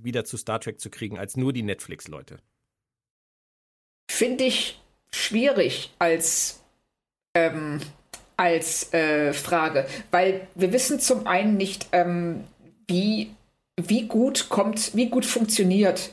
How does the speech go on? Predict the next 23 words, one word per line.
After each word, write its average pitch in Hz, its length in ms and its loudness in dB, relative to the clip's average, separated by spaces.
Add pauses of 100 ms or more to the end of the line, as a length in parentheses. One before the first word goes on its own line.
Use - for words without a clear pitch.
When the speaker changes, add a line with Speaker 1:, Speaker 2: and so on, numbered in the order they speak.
(120)
Speaker 2:
Discovery 165 640 0
auf - 160 -6
Netflix. - 560 -6 (380)
Hat 185 240 0
sich, - 500 2
ähm, 170 600 0
hat 180 320 -2
Amazon 214 480 2
vielleicht 185 420 2
gesagt, 175 540 0
„Wenn 180 400 0
ihr 180 300 4
uns - 500 -2
Picard 190 540 -2
gebt 190 380 0
und, 160 580 -4
ähm, 147 440 -2
Lower 185 300 4
Decks, 185 380 0
wir 175 100 4
pushen 196 420 0
das 247 220 0
stärker, 220 640 0